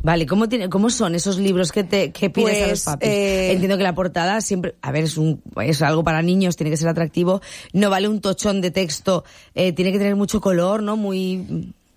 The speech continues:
Speaker 2: Tampoco
Speaker 1: Bueno,
Speaker 2: te
Speaker 1: ¿tampoco?
Speaker 2: creas, tampoco te creas.
Speaker 1: Uy, pues me estás desmo-, me estás desmontando
Speaker 2: Sí, sí,
Speaker 1: todos los
Speaker 2: sí,
Speaker 1: esquemas
Speaker 2: te, te
Speaker 1: mentales.
Speaker 2: quedarías muy sor-, muy sorprendida. Pero sí, por ejemplo, los solapados,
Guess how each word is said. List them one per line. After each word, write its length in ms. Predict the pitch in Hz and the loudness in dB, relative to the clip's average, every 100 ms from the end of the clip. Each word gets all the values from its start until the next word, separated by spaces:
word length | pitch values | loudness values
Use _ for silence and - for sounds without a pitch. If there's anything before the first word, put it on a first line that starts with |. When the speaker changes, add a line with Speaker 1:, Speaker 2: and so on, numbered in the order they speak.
| _ - | _ -4
Speaker 2:
Tampoco 320 | - 233 294 | 2 2 2
Speaker 1:
Bueno, 160 | 240 349 | 2 0
Speaker 2:
te 80 | 302 | 0
Speaker 1:
¿tampoco? 240 | 294 - | 0 0
Speaker 2:
creas, 340 | 240 170 254 - | 0 0 -2 -4
tampoco 400 | 196 196 254 294 | -6 -4 -4 -4
te 140 | 247 | -4
creas. 360 | 214 170 151 139 | -2 0 0 2
Speaker 1:
Uy, 100 | 277 | 0
pues 140 | 208 175 | 2 0
me 80 | |
estás 220 | 160 175 185 | 0 0 0
desmo-, 240 | 226 240 | 0 2
me 120 | 214 | 2
estás 200 | 196 214 220 | 2 0 2
desmontando 560 | 262 247 233 240 277 | 2 4 2 2 0
Speaker 2:
Sí, 40 | 269 | 0
sí, 60 | |
Speaker 1:
todos 160 | 226 262 | 2 0
los 100 | 262 | 0
Speaker 2:
sí, 60 | 208 | -2
Speaker 1:
esquemas 300 | 220 233 220 | 0 0 0
Speaker 2:
te, 40 | |
te 40 | 208 | 0
Speaker 1:
mentales. 440 | 196 185 160 147 | 0 0 0 -2
Speaker 2:
quedarías 440 | 196 190 190 247 269 | -2 -2 0 -2 0
muy 180 | 262 | 0
sor-, 320 | 277 262 233 226 | 0 -2 -2 -2
muy 480 | 214 214 220 220 214 | 0 2 2 2 0
sorprendida. 760 | - 185 170 156 151 151 143 135 - - - - - | 0 -2 0 0 2 2 0 -4 -14 -20 -20 -18 -2
Pero 640 | 220 202 202 196 190 185 - - | 0 2 2 2 2 0 -6 -18
sí, 200 | - - 240 | -8 -2 0
por 120 | 254 | 0
ejemplo, 600 | 240 240 226 233 226 220 | 0 0 -2 0 0 2
los 200 | 196 175 | 2 0
solapados, 1080 | - 180 156 147 175 175 156 143 135 156 | 0 -2 -2 -2 0 0 0 0 -2 -4